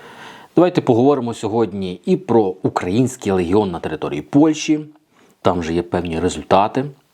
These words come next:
Також є свіжа заява голови Генштабу Збройних сил Польщі щодо збиття дронів, ракет на територію України.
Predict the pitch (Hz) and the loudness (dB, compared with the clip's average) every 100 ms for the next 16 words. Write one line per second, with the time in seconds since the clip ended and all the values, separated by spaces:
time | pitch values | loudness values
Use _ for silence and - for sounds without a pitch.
0 | - - 147 131 127 - - - 135 147 | -4 0 2 4 2 0 -6 0 4 4
1 | 117 101 - 107 95 104 120 117 92 98 | 4 -2 -4 -8 -2 -2 0 -2 -2 -2
2 | 98 104 92 95 - 98 - 90 95 95 | 0 -2 -2 -8 -4 -4 -2 -2 0 0
3 | 92 90 - 101 98 - 92 87 - 120 | -2 -4 0 0 -2 0 0 0 -2 0
4 | 123 - 110 107 95 92 117 110 - 101 | 0 0 -2 0 -2 0 -2 -2 0 0
5 | 90 - _ _ _ _ - - 131 131 | 0 -6 _ _ _ _ -2 2 2 2
6 | 101 90 - 117 104 95 90 90 - 92 | 0 -2 0 0 0 -6 -8 -10 -6 -4
7 | 87 82 - - 147 - 95 82 87 90 | -4 -6 -6 0 0 0 -6 -6 -6 -4
8 | 117 | -6